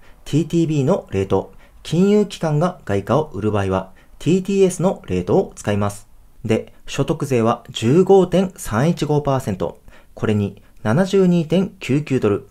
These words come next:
これは先ほどの国内課税前の配当で、これに百十円をかけて、さらに十五点三一五パーセントをかけると、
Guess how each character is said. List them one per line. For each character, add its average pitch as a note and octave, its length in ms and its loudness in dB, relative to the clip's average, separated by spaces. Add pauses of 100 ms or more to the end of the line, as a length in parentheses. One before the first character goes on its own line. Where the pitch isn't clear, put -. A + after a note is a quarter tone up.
(300)
こ - 100 -6
れ C3+ 80 2
は F3 220 2
先 - 300 -10
ほ A2+ 100 0
ど G#2+ 80 -2
の G2+ 220 -2 (220)
国 F3+ 300 -2
内 G3+ 160 2
課 F3+ 140 -2
税 F3+ 200 2
前 E3+ 200 0
の F#3 240 0
配 A2+ 240 -2
当 G2+ 160 -2
で、 - 220 -4 (340)
こ A2 80 -2
れ G#2+ 80 0
に G#2 240 -2
百 F3+ 320 -2
十 F#3 240 4
円 F3 200 4
を G3 80 0
か - 220 -12
け - 100 -12
て、 - 260 -2 (240)
さ - 160 -6
ら G2+ 80 0
に A2 280 0
十 A#2 260 -2
五 A2+ 180 0
点 A2 260 -4
三 E3+ 360 -2
一 F#3+ 160 -2
五 F#3 180 2
パ F#3 180 0
ー F3+ 40 0
セ F3+ 120 -4
ン D#3 80 -4
ト F#3+ 140 0
を - 80 -6
か - 160 -12
け G2+ 80 -4
る F#2 80 -4
と、 - 260 -2